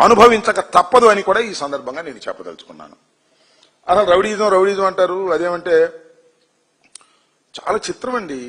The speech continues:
ఎప్పుడు మాట్లాడినా కూడా ప్రాణత్యాగానికి నేను సిద్ధంగా ఉన్నాను అంటాడు. ఏం స్వామి నువ్వు ప్రాణత్యాగానికి సిద్ధంగా ఉండడానికి? నువ్వేమైనా పోరాటం చేస్తున్నావా బాంబులతో, విల్లంబులతో? నువ్వేమైనా అల్లూరి సీతారామరాజువా,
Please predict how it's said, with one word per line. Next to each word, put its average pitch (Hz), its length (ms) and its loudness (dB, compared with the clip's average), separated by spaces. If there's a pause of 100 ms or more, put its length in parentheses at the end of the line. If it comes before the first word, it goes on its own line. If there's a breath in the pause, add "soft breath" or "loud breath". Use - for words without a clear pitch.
(100)
ఎప్పుడు - 260 -16
మాట్లాడినా 190 420 -4
కూడా 147 300 0
ప్రాణత్యాగానికి 156 1040 -2
నేను 104 140 -14
సిద్ధంగా 87 460 -16
ఉన్నాను 69 260 -20
అంటాడు. - 380 -20
ఏం 139 340 -20
స్వామి 170 240 -12
నువ్వు 139 160 -12
ప్రాణత్యాగానికి 147 720 -8
సిద్ధంగా 139 380 -12
ఉండడానికి? 135 340 -10
నువ్వేమైనా 117 520 -12
పోరాటం 156 520 -2
చేస్తున్నావా 143 340 -6
బాంబులతో, 120 760 -10 (720)
విల్లంబులతో? 147 680 -4 (760)
నువ్వేమైనా 156 220 -4
అల్లూరి 156 240 -2
సీతారామరాజువా, 139 920 -4